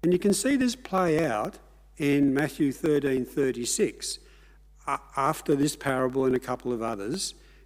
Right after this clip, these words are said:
Jesus leaves the crowd, went back into the house, and his disciples came to him and said, "Explain to us the parable of the weeds in the field." And our first thing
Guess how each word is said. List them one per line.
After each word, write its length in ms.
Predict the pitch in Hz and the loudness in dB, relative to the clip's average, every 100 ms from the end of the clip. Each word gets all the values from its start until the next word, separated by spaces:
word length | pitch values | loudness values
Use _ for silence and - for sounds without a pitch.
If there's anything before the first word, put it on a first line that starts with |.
| - - | -20 -12
Jesus 560 | - 127 127 113 110 107 | 0 2 2 0 -4 0
leaves 360 | 120 139 131 - | 2 2 2 -4
the 80 | |
crowd, 640 | - - 131 110 98 120 - - - - - - | -8 -4 -4 -2 -6 -8 -12 -20 -20 -20 -20 -2
went 220 | 139 135 | 0 0
back 220 | 147 147 | -2 0
into 220 | 147 139 131 | 2 2 0
the 160 | 117 | -2
house, 600 | 120 156 120 139 - - - - - - - - | -2 -2 -2 -4 -8 -10 -16 -20 -20 -20 -12 -2
and 100 | 135 | 0
his 180 | 143 139 | 0 -2
disciples 720 | 165 156 170 214 262 202 185 | -2 0 0 0 0 0 0
came 320 | - 151 143 | -2 -2 0
to 80 | 135 | -2
him 220 | 135 143 | 0 2
and 120 | 139 135 | 2 2
said, 440 | - 143 135 135 - - - - - - - - | 2 2 2 -2 -16 -20 -20 -20 -20 -20 -20 -4
"Explain 540 | 185 185 - 196 220 254 | -2 0 4 6 8 8
to 200 | 262 175 | 6 4
us 420 | 120 190 - - - - - | 4 0 -2 -4 -8 -20 -12
the 100 | - | -6
parable 520 | 196 - 131 123 143 147 | -6 -2 -2 0 0 0
of 80 | |
the 120 | 147 156 | 2 0
weeds 380 | 113 113 110 | 0 -2 -2
in 80 | 120 | -2
the 80 | 127 | -2
field." 460 | - 131 110 95 - - - - - - - - - - - - - - - - - | -2 -2 -2 -8 -20 -20 -20 -20 -20 -20 -20 -20 -20 -20 -20 -20 -20 -20 -20 -16 -2
And 140 | 139 | 0
our 80 | 147 | 0
first 380 | - 208 233 - | 4 4 6 6
thing 300 | 175 156 | 8 8